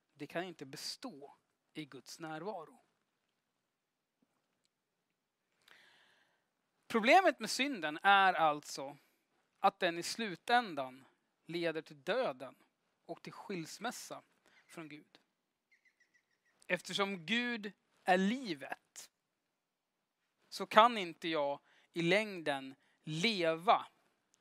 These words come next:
utan Gud i evigheten. Och jag kan inte leva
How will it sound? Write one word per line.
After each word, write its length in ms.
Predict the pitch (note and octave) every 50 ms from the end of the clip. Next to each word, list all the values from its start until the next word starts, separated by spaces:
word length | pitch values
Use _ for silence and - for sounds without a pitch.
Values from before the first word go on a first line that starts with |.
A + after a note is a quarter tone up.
| _ _ _
utan 600 | - F3 E3 - - _ _ - E3 D#3 D#3+ D3+
Gud 340 | D3 C#3+ C#3 D3 D#3 - _ _ _ _ _ _ _
i 320 | - E3 D#3+ D#3+ F3 E3
evigheten. 600 | D3+ D3 D3 D3+ E3 E3 D#3 - _ - D3 C#3+ - _ _ _ _ _ _ _ _
Och 60 | D#3
jag 120 | D#3 D3
kan 140 | - D#3+ D#3
inte 120 | - D#3+
leva 560 | C#3+ D#3 F3 F3 D#3+ D3+ D3+ D3+ E3 F3 E3+